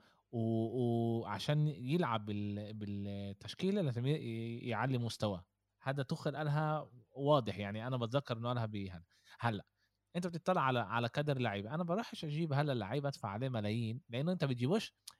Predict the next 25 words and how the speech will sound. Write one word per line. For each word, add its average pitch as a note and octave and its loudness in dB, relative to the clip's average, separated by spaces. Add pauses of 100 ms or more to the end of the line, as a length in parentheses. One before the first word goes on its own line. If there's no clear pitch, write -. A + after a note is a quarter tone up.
يعني G#2 -4 (240)
لو A#2 4
قلت B2 2
لي F#3+ 2
جابوا D3 2
حدا D3 2
بإعارة، C3 2
أه، B2+ 0
معقولة A2+ 0 (320)
لنص A#2+ 0
سنة C#3+ 2
عشان A2+ -2
يقووا C3 0
حاله، A#2 0 (260)
أما G#2+ -2
بتروحش G3 -6
بتجيب F#3 -4
لعيب C3+ 2
هلا C#3+ 2
تختمه - -6
على G#2 -2
خمس C3 -6
سنين C3 -4
على G2+ -2
القليلة A2 -4